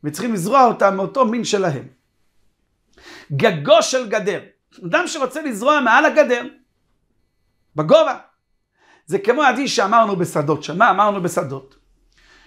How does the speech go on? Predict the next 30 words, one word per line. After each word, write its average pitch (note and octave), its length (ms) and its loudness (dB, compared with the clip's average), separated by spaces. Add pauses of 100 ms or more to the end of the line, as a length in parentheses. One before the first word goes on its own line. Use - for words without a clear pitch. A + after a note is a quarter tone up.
שתי E4 380 2
שדות F3+ 360 2
זו F#3+ 180 0
על G3+ 120 4
גב F#3+ 180 4
זו, G3+ 440 -4 (1700)
שתי C#4 200 2
מפלסים. B3+ 580 0 (540)
העליונה C4+ 680 4
אפשר D#4 240 0
לזרוע D4+ 360 2
בה D4+ 180 4
עד C4 140 0
למ-, C#4+ 180 -4
עד D#4 200 2
הקצה. C4 460 -4 (1200)
מין C4 220 4
אחד, B3 340 4
למרות B3 280 2
שלמטה C4+ 460 0
יש A3+ 200 0
מין C4 160 -2
אחר. B3 280 4
למה? A3 260 2
כי G3 140 -8
זה G3+ 140 0
נחשב A#3 340 0
שהיא A#3+ 200 -4
סמוכה F#3+ 380 -2
לחריץ. A3 640 -2